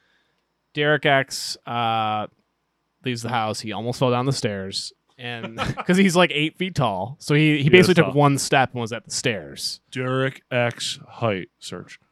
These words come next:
Speaker 1: <laughs> Uh, and,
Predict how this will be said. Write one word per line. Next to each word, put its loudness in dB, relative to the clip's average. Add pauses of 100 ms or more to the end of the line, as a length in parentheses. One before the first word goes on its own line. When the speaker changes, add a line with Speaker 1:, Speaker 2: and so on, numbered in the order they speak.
(140)
Speaker 1:
<laughs> 2 (440)
Uh, -4 (680)
and, -6